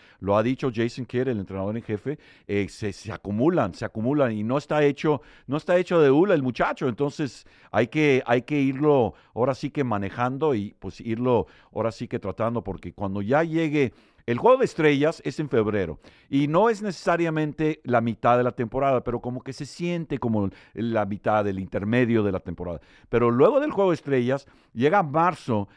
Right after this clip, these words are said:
y ya para mediados de marzo tienes que estar perfilado porque la temporada termina en abril, a mediados de abril. Y ahí tienes que ya estar colocado por eso la importancia de los juegos como, por ejemplo, el día de hoy ante los Knicks, importantes juegos porque estos valen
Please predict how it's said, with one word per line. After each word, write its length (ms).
y 160
ya 160
para 340
mediados 480
de 100
marzo 380
tienes 320
que 60
estar 320
perfilado 640
porque 240
la 100
temporada 480
termina 500
en 160
abril, 440
a 80
mediados 340
de 80
abril. 280
Y 100
ahí 220
tienes 280
que 120
ya 180
estar 320
colocado 720
por 80
eso 220
la 80
importancia 520
de 60
los 140
juegos 280
como, 220
por 160
ejemplo, 300
el 100
día 220
de 120
hoy 220
ante 280
los 140
Knicks, 300
importantes 720
juegos 300
porque 340
estos 340
valen 440